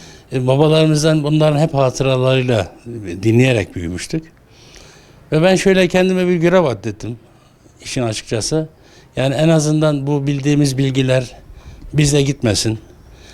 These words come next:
En azından bu fotoğraflar, bu resimler, e, bizlerle beraber yok olmasın. E, en azından bir kalıcı bir belge halinde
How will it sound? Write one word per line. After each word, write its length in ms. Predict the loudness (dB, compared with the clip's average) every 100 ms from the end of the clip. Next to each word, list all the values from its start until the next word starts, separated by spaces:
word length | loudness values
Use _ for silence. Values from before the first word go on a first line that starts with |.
| -20 -4
En 120 | 0
azından 560 | 2 4 2 2 2 0
bu 80 | -4
fotoğraflar, 800 | -6 -2 2 2 2 0 -2 -2
bu 80 | -4
resimler, 640 | -2 -2 -2 -2 -2 -4 -10 -8
e, 360 | -4 -4 -4
bizlerle 460 | -2 0 0 0 2
beraber 320 | 2 2 2
yok 240 | 0 0 2
olmasın. 500 | 2 0 -2 -6 -6 -12 -20 -20 -20 -20 -20 _ -10
E, 100 | -6 -6 -6 -6 -2
en 100 | 2
azından 360 | 2 2 0 0
bir 80 | -2
kalıcı 560 | 0 0 2 2 2
bir 280 | 0 -4 -2
belge 320 | 0 0 0
halinde 680 | 0 0 0 0 -2 -2 -4